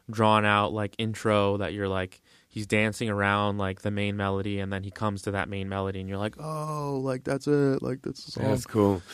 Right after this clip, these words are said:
Speaker 2: Yeah,
Speaker 1: Um,
Speaker 2: you, so you really are a reggae fan, huh? This is quite a
Speaker 1: Yeah,
Speaker 2: lot.
Speaker 1: yeah, yeah. Um, yeah, I was a reggae kid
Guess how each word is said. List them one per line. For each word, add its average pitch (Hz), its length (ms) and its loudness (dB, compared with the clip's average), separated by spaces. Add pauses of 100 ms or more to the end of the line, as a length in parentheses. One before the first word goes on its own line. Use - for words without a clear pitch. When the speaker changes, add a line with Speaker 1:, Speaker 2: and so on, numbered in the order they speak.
(200)
Speaker 2:
Yeah, 131 200 6
Speaker 1:
Um, 127 80 4
Speaker 2:
you, 147 180 4
so - 160 4
you 135 120 6
really 139 220 8
are 143 180 8
a 110 180 6
reggae 101 180 4
fan, 104 220 2
huh? 107 200 2
This 98 220 -2
is 101 80 -6
quite 107 140 2
a - 20 10
Speaker 1:
Yeah, 151 180 12
Speaker 2:
lot. 120 80 6
Speaker 1:
yeah, 135 100 6
yeah. 113 540 4
Um, 101 260 -2 (520)
yeah, 107 340 4
I 107 240 2 (160)
was 110 180 -2
a 104 60 2
reggae 104 320 4
kid 101 320 0